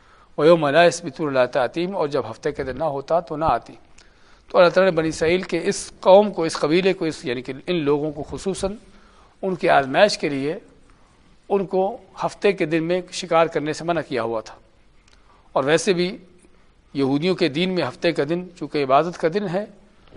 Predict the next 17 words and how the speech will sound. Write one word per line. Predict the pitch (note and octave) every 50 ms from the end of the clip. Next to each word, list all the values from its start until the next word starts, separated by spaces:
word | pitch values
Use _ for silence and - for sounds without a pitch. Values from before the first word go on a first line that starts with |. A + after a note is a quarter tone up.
| - - -
تو | - -
اس | A3+ G3 D#3+ E3
دن | G#3 F#3
میں | F#3+ G3+
کوئی | F#3+ - G#3+ G3+ G3 E3+
کسی | - F3 - G3+
طرح | F3 F3 D#3+
کا | D3+ D3+ E3+
دنیا | C#3+ C3+ C#3+ D3+ E3 D#3+
کا | D#3 E3
کام | C#3+ - C#3 C#3 C#3+
کرنا، | C#3+ - C3+ B2+ C3+ D3 E3 F#3+ G3 D3+
دنیا | C3+ C3+ D3 D3+
کے | C#3+ D3+ C3
معاملات | A#2+ A#2 A#2 A#2+ C3+ C#3 C3+ -
کرنا، | C3+ B2+ C3 D3
یہ | D3+ C#3+ D3 E3+